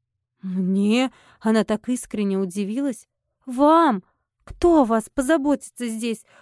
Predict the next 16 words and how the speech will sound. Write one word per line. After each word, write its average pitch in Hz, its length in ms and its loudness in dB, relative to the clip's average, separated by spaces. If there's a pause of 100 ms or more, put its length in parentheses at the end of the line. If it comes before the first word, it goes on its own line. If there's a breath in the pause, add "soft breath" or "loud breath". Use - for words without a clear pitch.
Лорд 320 360 6
только 330 320 0
требует, 277 460 2
а 277 80 4
вы 320 100 2
всю 370 260 2
жизнь 285 320 2
на 285 120 2
этот 269 180 -2
замок 262 460 0
положили. 247 640 0 (240 loud breath)
Неужели 294 480 2
не 226 160 -2
заслужили 285 580 -2
спокойную 311 680 0
старость, 262 580 -2